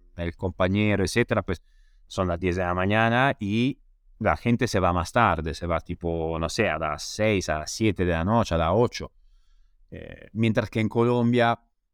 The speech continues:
es mucho más fácil que la gente empiece a trabajar a las siete de la mañana, siete y media, ocho, y después,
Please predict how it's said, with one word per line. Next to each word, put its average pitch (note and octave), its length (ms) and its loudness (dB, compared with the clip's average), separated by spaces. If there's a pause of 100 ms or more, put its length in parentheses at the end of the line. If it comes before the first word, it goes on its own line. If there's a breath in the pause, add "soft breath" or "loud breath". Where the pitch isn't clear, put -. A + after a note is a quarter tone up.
(360)
es - 200 -6
mucho G2+ 380 2
más G2 260 0
fácil G#2 500 0
que - 140 -4
la E2+ 100 0
gente G2+ 300 0
empiece F2+ 300 0
a F2 40 2
trabajar E2+ 720 0
a E2 160 -20
las D#2 160 -10
siete F#2+ 300 -2
de F2+ 60 2
la E2 80 0
mañana, F2 420 0
siete - 240 -8
y E2 60 -2
media, F2+ 340 0
ocho, G2 460 -2 (480)
y A#2 380 2
después, G2 540 0